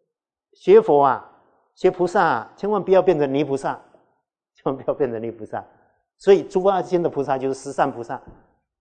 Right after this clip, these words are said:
十善菩萨。嗯，所以我们在这样的哈，就是侧重在自利这样随-，随缘随分的什么利他，嗯，这样可以了哈。所以为了要利益众生，一定要怎么样？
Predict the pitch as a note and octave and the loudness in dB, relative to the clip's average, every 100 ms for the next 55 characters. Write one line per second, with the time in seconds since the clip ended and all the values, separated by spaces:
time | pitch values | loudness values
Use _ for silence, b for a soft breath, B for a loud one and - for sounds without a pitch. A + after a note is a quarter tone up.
0 | _ _ - B2 B2 G#2+ A2 A#2 - _ | _ _ -18 -8 -8 -6 -10 -12 -14 _
1 | _ G#2 - _ b b b _ - G#3+ | _ -20 -20 _ b b b _ 4 6
2 | D#3 D3+ F#3 E3 - - F#3+ D3 C3 A2 | 6 4 4 2 -2 4 4 4 -2 -2
3 | - _ _ _ _ - G3+ G3 - - | -6 _ _ _ _ -4 -2 -2 -6 6
4 | B3+ G#3 A3+ G3+ F#3+ G3+ F#3+ D3 D#3+ C3+ | 8 8 6 4 4 4 2 2 0 0
5 | - C3 C#3+ D#3+ E3 - - D3 E3 C3+ | -4 -2 0 0 -4 -14 -8 -4 -2 -2
6 | A#2 B2+ A#2+ A#2+ C#3+ A#2 G2+ G2 _ F3 | -4 -6 -10 -6 -6 -8 -10 -16 _ -10
7 | A2+ A#2 A2 _ _ _ _ _ G#2 G2+ | -10 -12 -14 _ _ _ _ _ -20 -10
8 | - D#3 E3 C3 A#2 B2+ B2 _ _ _ | -4 2 6 6 4 -4 -8 _ _ _
9 | _ _ _ _ _ _ _ _ _ _ | _ _ _ _ _ _ _ _ _ _
10 | _ _ _ b - F#3 G3+ G#3 G3+ E3+ | _ _ _ b 0 6 8 10 8 8
11 | F#3+ E3 D#3+ G3+ F3+ D#3+ E3+ D3 B2+ D3 | 8 8 6 2 0 2 2 2 0 -2
12 | D3+ - D3 _ _ - F#3+ D3+ F3 A#2 | -4 -10 -12 _ _ -4 -2 2 2 2
13 | G#2+ A#2+ | 0 -4